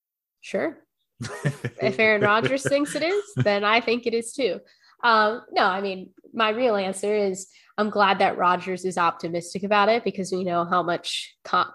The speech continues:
Speaker 1: confidence in his receivers means to him and how that goes a really long way, especially in critical moments in the season. So if he feels like he has a guy that maybe on a big third down play or, you know, two minute drill that he can go to and that he can trust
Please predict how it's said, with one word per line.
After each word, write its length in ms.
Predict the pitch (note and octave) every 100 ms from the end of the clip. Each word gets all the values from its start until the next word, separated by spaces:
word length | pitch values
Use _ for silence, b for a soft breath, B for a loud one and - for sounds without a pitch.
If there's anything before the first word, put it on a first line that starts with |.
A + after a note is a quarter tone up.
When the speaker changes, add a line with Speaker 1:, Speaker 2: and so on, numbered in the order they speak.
| -
Speaker 1:
confidence 520 | - F#3 - F#3 F3+
in 60 | G3
his 200 | F3+ F3
receivers 560 | F3 G3 F3+ F3 F3+ F3
means 300 | F3 F3+ F#3+
to 40 |
him 200 | F#3 F3+
and 100 | F3
how 300 | F3+ F3 F3
that 200 | E3+ -
goes 220 | F3+ F3
a 60 | F3
really 260 | F3+ F3+
long 260 | F3 E3+ F3+
way, 220 | E3+ -
especially 480 | - - - - -
in 80 | -
critical 340 | F#3+ F#3 F#3
moments 400 | F3+ E3+ F3 -
in 40 | F3+
the 60 |
season. 460 | F3+ F3+ E3+ F3 -
So 440 | - G3 F#3 F3+ B B B
if 100 | F3
he 160 | - A3+ G#3+ -
feels 280 | G#3+ G3+ G3
like 160 | F#3+
he 60 | G3+
has 120 | F#3
a 40 |
guy 340 | F3+ F#3 F#3 F#3+
that 100 | F#3
maybe 240 | F#3 F3+
on 120 | F3+
a 40 | F3
big 260 | F#3+ F3 -
third 200 | F3+ F3
down 300 | F3 F3+ F3+
play 520 | F#3 F3 F3 F3 F3+
or, 200 | F3 E3+ b b -
you 60 | F3+
know, 60 |
two 220 | F3 A3
minute 240 | G3+ F#3 -
drill 360 | F#3 F#3 F3+
that 120 | F3 F3
he 160 | F#3+
can 120 | F#3+
go 180 | F#3+ G3+
to 240 | G3+ G#3+ G#3
and 100 | F3+
that 80 |
he 100 | F#3
can 120 | F#3 F3
trust 480 | F#3 F3 - -